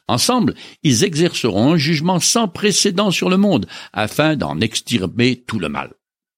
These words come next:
Dans le psaume second, on lit, Avec un sceptre de fer, tu les soumettras, comme des vases d'argile, tu les briseras. Psaume deux, verset neuf.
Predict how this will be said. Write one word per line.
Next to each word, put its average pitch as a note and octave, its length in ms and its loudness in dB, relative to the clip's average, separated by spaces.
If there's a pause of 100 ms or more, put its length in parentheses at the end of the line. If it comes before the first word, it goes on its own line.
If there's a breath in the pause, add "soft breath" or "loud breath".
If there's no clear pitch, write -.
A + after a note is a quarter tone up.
(440 loud breath)
Dans A3 140 2
le B3+ 100 4
psaume A#3 340 2
second, C#3 540 2
on B2 120 4
lit, B2 320 0 (680)
Avec A#2 480 -2 (140)
un E2 120 -6
sceptre - 440 -4
de C#2+ 120 -6
fer, C3+ 440 -2 (380)
tu G#3 140 2
les B2+ 120 2
soumettras, B2+ 600 -2 (340 soft breath)
comme G#3+ 300 0
des G#3+ 120 2
vases G3+ 220 2
d'argile, F#3+ 560 2 (340 soft breath)
tu C#4 140 4
les C#4 100 0
briseras. A#3 600 0 (140)
Psaume G#2+ 400 0
deux, A3 200 2
verset F#3 360 -2
neuf. - 540 -16